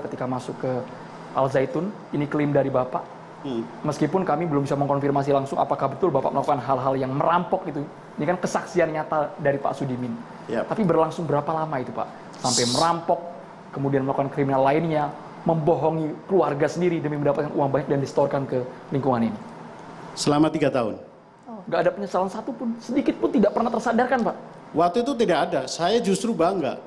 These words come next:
Speaker 2: Saya
Speaker 1: Wah.
Speaker 2: bisa membangun negara lebih cepat.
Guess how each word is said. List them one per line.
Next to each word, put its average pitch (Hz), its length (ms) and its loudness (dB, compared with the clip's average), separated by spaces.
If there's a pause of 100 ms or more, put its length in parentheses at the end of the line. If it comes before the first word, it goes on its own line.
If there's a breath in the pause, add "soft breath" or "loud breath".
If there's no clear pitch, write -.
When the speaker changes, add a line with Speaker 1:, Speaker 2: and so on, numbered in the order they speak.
(300)
Speaker 2:
Saya 208 320 2
Speaker 1:
Wah. - 80 -2
Speaker 2:
bisa 185 320 2
membangun 185 560 2
negara 185 320 2
lebih 175 240 2
cepat. - 400 -4